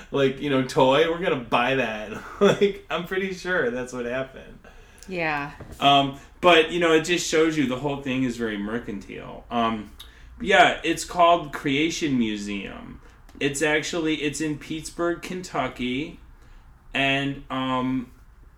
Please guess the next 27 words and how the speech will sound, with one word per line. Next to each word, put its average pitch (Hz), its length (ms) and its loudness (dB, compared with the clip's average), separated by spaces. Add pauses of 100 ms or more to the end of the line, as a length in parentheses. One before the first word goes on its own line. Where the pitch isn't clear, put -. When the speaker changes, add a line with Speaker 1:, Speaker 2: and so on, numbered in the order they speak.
(340)
Speaker 1:
they 156 160 0
also 170 400 2
have 165 280 -2
that, 151 380 0
that 151 160 2
ho-, - 320 -6
that 151 180 -2
Holy 170 300 -4
Land 165 300 0
Experience 156 680 -2
thing 147 300 -4
in, 151 340 -6
uh, 147 200 -2
Florida, 165 600 -2
in 131 100 -4
Speaker 2:
<laughs> 147 80 2
Speaker 1:
Orlando. 208 520 -4 (240)
Speaker 2:
That's - 240 -16 (160)
right. - 760 -18 (140)
That's 180 200 -14
right. 139 60 -8
Speaker 1:
That's 202 260 4
right 190 200 2
near 190 120 0
the 160 120 2
highway. 156 460 2
So 135 360 -2